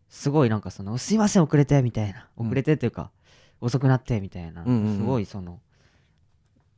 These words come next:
Speaker 1: 買ってきてくださってるのに。
Speaker 2: うん。そうだな。
Speaker 1: <laughs> そう。
Speaker 2: うんうんうん。
Speaker 1: あ、すごいひ-、低いな、腰が、と思いましたね。
Speaker 2: うんうんうん。
Speaker 1: はい。
Speaker 2: そうだよな。なんか前見た時俺、やっぱ俺ね、エロく感じなくなってたから、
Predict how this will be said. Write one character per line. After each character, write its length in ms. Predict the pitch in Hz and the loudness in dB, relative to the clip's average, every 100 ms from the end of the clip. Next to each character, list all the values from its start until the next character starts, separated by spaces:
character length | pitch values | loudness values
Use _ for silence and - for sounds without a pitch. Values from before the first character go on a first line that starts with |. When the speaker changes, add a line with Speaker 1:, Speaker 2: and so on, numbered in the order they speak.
| _ _ - | _ _ -8
Speaker 1:
買 140 | 123 | -6
っ 20 | |
て 80 | - | -4
き 60 | 135 | -6
て 80 | 104 | -6
く 60 | |
だ 60 | 95 | -10
さ 120 | 98 | -12
っ 20 | 87 | -14
て 120 | 95 | -14
る 60 | |
の 100 | 87 | -14
に。 140 | 87 101 _ - | -16 -20 _ -4
Speaker 2:
う 60 | 127 | 0
ん。 260 | 110 90 _ _ - | 0 -4 _ _ 0
そ 160 | 156 | 2
う 20 | 120 | 4
だ 80 | |
な。 160 | 120 165 | 4 4
Speaker 1:
<laughs> 300 | 120 - 113 | 4 2 2
そ 100 | - | 2
う。 40 | |
Speaker 2:
う 20 | 135 | 4
ん 40 | |
う 60 | 131 | 4
ん 60 | |
う 240 | 120 117 110 90 | 4 2 0 -2
ん。 40 | |
Speaker 1:
あ、 200 | 98 92 | -4 -6
す 180 | 98 - | -8 -6
ご 140 | 117 104 | -2 -2
い 180 | 90 - | -4 -12
ひ-、 140 | - _ _ _ - | -20 _ _ _ -12
低 180 | - 139 | -2 0
い 40 | |
な、 100 | 87 | 0
腰 300 | 92 92 101 | -8 -12 -10
が、 80 | 90 | -10
と 60 | 92 92 - | -12 -16 -4
思 200 | 151 131 | 0 0
い 20 | |
ま 100 | 110 | 0
し 80 | 110 | -2
た 80 | 104 | -4
ね。 60 | |
Speaker 2:
う 20 | 101 | -6
ん 20 | |
う 20 | |
ん 40 | 90 _ _ - | -10 _ _ -20
う 20 | |
ん。 20 | |
Speaker 1:
は 40 | 95 | -18
い。 140 | - _ | -20 _
Speaker 2:
そ 180 | - 135 | -10 -8
う 40 | |
だ 80 | 107 | -6
よ 60 | 90 | -4
な。 360 | 95 110 110 - _ _ _ _ _ _ _ _ - | 0 0 0 -6 _ _ _ _ _ _ _ _ -4
な 80 | 156 | 0
ん 40 | |
か 80 | 123 | 4
前 220 | 170 240 | 4 4
見 60 | 240 | 4
た 100 | 180 | 2
時 140 | 147 | 2
俺、 280 | 123 113 117 | 2 4 2
や 60 | |
っ 40 | 110 | 0
ぱ 220 | 117 104 | -4 -4
俺 100 | 123 | -2
ね、 140 | 117 113 | 0 2
エ 60 | |
ロ 100 | 196 | 2
く 100 | - | 0
感 200 | - 160 | -2 -2
じ 80 | 165 | 2
な 100 | 170 | 0
く 80 | 165 | 0
な 80 | 160 | -2
っ 20 | |
て 80 | - | -4
た 80 | - | -8
か 80 | |
ら、 80 | 85 | -8